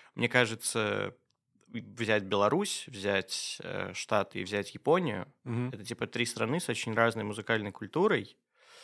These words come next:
Speaker 1: и с очень разным потребительским каким-то запросом, потому что, условно, в Америке всё росло на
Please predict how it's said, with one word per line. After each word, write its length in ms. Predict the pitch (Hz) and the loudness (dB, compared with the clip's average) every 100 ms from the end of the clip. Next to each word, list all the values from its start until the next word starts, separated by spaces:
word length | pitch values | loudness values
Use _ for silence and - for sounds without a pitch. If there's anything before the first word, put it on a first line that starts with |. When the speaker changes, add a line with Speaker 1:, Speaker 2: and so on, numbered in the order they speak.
| - _ | -20 _
Speaker 1:
и 140 | - 107 | -8 -4
с 100 | 117 | -2
очень 240 | 110 117 | -2 4
разным 840 | 117 120 117 120 110 104 104 104 - - | 6 6 4 -2 -2 -4 -6 -10 -14 -6
потребительским 800 | 113 120 123 123 117 113 - 104 | -4 0 4 4 2 -2 -4 -2
каким-то 840 | 107 - 110 104 110 101 98 101 | -4 -2 -4 -2 0 2 2 0
запросом, 640 | 101 117 123 101 - - 107 | 0 2 6 4 4 -6 -10
потому 300 | - 104 101 | -4 -2 0
что, 380 | - - 98 92 | -4 -6 -6 -6
условно, 420 | - - 110 101 98 | -8 0 0 2 0
в 40 | |
Америке 340 | 104 104 - - | -2 -2 -6 -6
всё 120 | 113 | -4
росло 340 | 107 - 107 | -2 0 2
на 480 | 95 95 92 95 | 2 0 0 -2